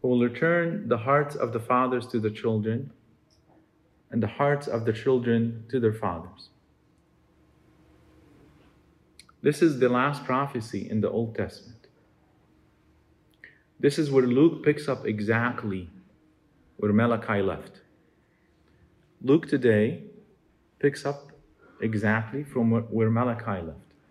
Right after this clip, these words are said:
Malachi ended the last prophecy almost in the Old Testament, saying that the hearts of the, that the, that, that God will send a messenger before his face, and this messenger will do exactly that,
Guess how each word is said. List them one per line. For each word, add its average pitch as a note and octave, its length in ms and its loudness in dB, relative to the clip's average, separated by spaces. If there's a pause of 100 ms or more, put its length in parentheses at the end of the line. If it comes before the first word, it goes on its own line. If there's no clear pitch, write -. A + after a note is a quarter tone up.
(420)
Malachi D3 560 2
ended A#2+ 520 2 (1120)
the A2 80 2
last C3 360 2
prophecy A2+ 520 -2
almost G#2+ 460 0
in A2+ 100 -2
the G2+ 80 -2
Old G#2+ 260 -2
Testament, B2 400 -4
saying A2 400 -2
that G#2 140 -4
the G#2 80 -6
hearts C3 360 -4
of G#2+ 200 -8
the, A2 220 -2 (960)
that A#2 120 2
the, A#2+ 220 4
that, A#2 360 0 (320)
that A2 180 2
God C3+ 260 4
will D3 160 6
send D#3+ 280 0
a A#2 60 6
messenger A2+ 720 0 (240)
before A#2 320 0
his A2 160 -2
face, D3+ 460 -4 (880)
and A#2 100 -2
this G#2+ 200 -2
messenger B2 440 0
will G#2+ 120 0
do G#2+ 160 -2
exactly A2 560 -4
that, - 260 -12